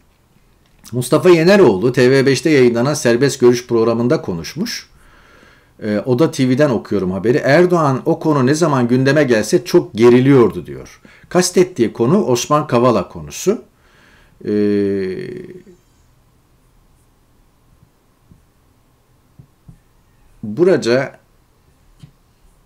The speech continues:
İrfan Fidan falan konusu da var ama, ee, şeyde,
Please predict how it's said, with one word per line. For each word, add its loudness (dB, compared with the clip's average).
İrfan -6
Fidan -4
falan -6
konusu -6
da -4
var -8
ama, -4
ee, -8
şeyde, -2